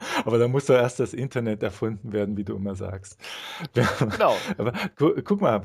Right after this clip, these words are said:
Speaker 1: mit dem
Speaker 2: Genau.
Speaker 1: Podcast. Äh, wir haben ja in der Podcast-Szene eine Forscherin, die Nele Heiße.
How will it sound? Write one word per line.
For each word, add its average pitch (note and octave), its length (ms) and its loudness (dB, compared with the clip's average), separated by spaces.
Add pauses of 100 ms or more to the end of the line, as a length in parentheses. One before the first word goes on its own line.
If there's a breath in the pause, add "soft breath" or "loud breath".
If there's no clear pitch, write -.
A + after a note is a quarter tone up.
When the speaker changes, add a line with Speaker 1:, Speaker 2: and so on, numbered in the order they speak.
(240)
Speaker 1:
mit C#3+ 200 -4
dem D3+ 180 0
Speaker 2:
Genau. A#2+ 120 -2
Speaker 1:
Podcast. G2+ 500 -4 (340 loud breath)
Äh, A2+ 220 0 (1400 soft breath)
wir A#2 180 2
haben D#3+ 140 2
ja F#3 160 4
in C#3+ 140 0
der B2 80 2
Podcast-Szene C#3+ 760 0
eine A2+ 200 -2
Forscherin, F#2+ 600 0
die G#2+ 120 -4
Nele G#2 320 2
Heiße. F#2 460 -2